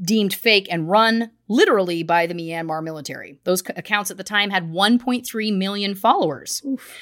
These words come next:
Speaker 1: A study estimated in January of the same year, twenty eighteen, uh, stated that the military there and local Rakhine population killed at least twenty-five thousand Rohingya people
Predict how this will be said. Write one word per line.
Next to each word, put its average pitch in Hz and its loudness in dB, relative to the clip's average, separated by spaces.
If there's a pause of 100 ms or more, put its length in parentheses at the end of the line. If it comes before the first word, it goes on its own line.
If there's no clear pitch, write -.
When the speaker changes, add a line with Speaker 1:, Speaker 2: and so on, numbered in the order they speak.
(220)
Speaker 1:
A 190 0
study 254 4
estimated 220 2
in 170 2
January 180 4
of 165 0
the 160 0
same 175 2
year, 254 6
twenty 170 -2
eighteen, 190 -2 (680)
uh, 190 4
stated 240 2
that 185 -4
the 180 0
military 277 2
there 247 2
and 196 -2
local 220 2 (100)
Rakhine 277 2
population 196 0 (360)
killed 226 2
at 190 0
least 208 -2
twenty-five 247 2
thousand 262 2 (420)
Rohingya 240 4 (400)
people 359 2